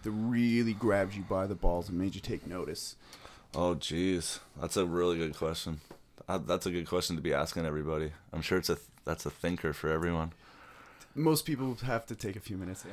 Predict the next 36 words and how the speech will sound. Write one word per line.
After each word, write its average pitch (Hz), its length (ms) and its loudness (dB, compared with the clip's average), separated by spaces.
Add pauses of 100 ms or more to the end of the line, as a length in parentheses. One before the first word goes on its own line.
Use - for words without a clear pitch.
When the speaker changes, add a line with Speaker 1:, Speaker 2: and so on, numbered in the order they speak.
Speaker 1:
yeah. 110 380 12
Speaker 2:
Yeah, 101 40 6
Speaker 1:
<laughs> - 60 4
Speaker 2:
probably. 98 580 12
Yeah, 98 360 6
I 78 80 2
understand. 87 680 2
Um, 95 320 6 (1600)
yeah, 110 160 4
I 120 100 10
did 170 140 10
a 135 40 8
lot 110 340 12
of, 104 220 8
like, 110 240 4
you 131 100 2
know, 113 100 8
I 110 100 10
always 139 200 10
tried 101 280 8
things 98 200 6
out 104 80 10
as 90 100 6
a 85 60 2
kid. 92 260 8
I 95 60 12
was 98 180 10
really 90 220 8
busy, 78 400 4
you 90 120 6
know, 90 260 6
and 85 100 4
I 78 60 4
was, 78 280 0
like, 76 220 2
uh, 62 140 0